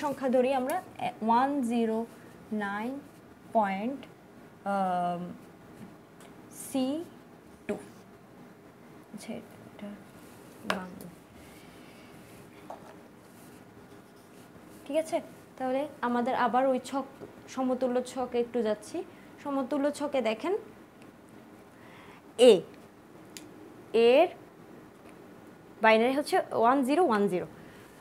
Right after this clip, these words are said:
প্রথমে বাইনারিতে নিতে হবে। শূন্য এক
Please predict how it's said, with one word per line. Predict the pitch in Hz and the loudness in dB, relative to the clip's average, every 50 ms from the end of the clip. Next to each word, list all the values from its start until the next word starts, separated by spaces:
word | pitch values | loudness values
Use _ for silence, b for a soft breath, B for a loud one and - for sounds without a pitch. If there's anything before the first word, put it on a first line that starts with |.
| B - - | B -4 2
প্রথমে | 285 294 285 285 320 339 392 415 | 2 2 2 2 2 2 4 6
বাইনারিতে | 302 254 240 240 247 254 262 269 262 285 | 8 8 8 8 6 6 4 4 2 2
নিতে | 269 262 240 - 202 | 2 2 0 0 -4
হবে। | 185 165 - - 156 - - - - - - - - - - - - - - - - - - - - - - - - - - - - - - - - - - - - - - - - - - - - - - - - - - - - - - - - - - - - - - - - - - - - - - - - - - - - - - - - - - - - - - - - - - - | -6 -8 -8 -10 -10 -12 -14 -18 -20 -20 -20 -20 -20 -20 -20 -20 -20 -20 -20 -20 -20 -20 -20 -20 -20 -20 -20 -20 -20 -20 -20 -20 -20 -20 -20 -20 -20 -20 -20 -18 -18 -18 -18 -18 -20 -20 -20 -20 -20 -20 -20 -20 -20 -20 -20 -18 -20 -20 -20 -20 -20 -20 -20 -20 -20 -20 -20 -20 -20 -20 -20 -20 -20 -20 -20 -20 -20 -20 -20 -20 -20 -20 -20 -20 -20 -20 -20 -20 -20 -20 -20 -20 -20 -20 -20 -20
শূন্য | - - 220 214 208 214 220 - - | -16 -14 -12 -12 -12 -12 -14 -14 -16
এক | 196 - - - | -16 -16 -16 -16